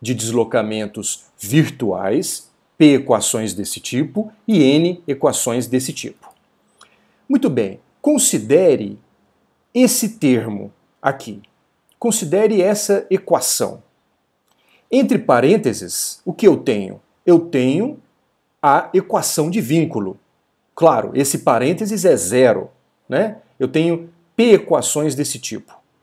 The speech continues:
Então, eu vou escrever a L-ésima, né, a equação de vínculo desse tipo, tá? Todo um somatório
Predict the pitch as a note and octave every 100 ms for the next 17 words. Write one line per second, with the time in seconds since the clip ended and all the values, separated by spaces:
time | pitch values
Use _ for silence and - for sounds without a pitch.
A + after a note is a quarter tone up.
0 | _ - C#4 G#3 F#3 G3 F#3+ E3 B2 C3
1 | D#3+ D#3+ _ - C3 C#3 - D#3 D#3+ D3+
2 | B2 D#3 D3 G#2+ A2+ G#2 G2 G2+ _ _
3 | _ _ A#2+ C3 E3+ E3 _ - A#2 A2+
4 | A2 C#3 C3+ C#3 G#2+ - B2 B2+ D#3 -
5 | _ _ B2 C3+ C3 C3 C#3 B2+ C3+ C3+
6 | - - - - _ _ _ _ _ _
7 | _ - B2 G3+ G3+ _ _ _ _ _
8 | _ _ _ - D3+ C#3+ C3 B2+ - A2+
9 | G#2+ G#2 - G#2 A2 C3 D#3+ A3